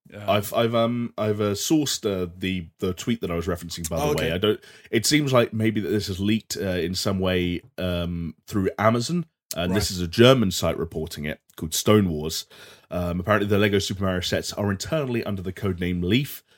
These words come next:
Speaker 2: There are thirteen sets, uh, set number seven one three sixty through seven one three seven three, priced anywhere,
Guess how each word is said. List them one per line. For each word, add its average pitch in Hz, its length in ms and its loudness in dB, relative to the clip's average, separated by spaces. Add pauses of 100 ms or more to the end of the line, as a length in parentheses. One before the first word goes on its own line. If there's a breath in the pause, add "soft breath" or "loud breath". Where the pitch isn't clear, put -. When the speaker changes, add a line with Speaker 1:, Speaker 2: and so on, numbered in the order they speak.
(120)
Speaker 2:
There 92 100 2
are 92 40 0
thirteen 113 640 -2
sets, - 580 -4 (380)
uh, 78 140 -6
set 90 320 -4
number 85 580 -2
seven 95 460 -2
one 87 180 -4
three 87 240 -8
sixty - 540 -6
through 85 420 -4 (220 soft breath)
seven 92 400 -2
one 87 180 -4
three 92 260 -6
seven 80 260 -8
three, 92 480 0 (360 soft breath)
priced 110 280 0
anywhere, 123 460 0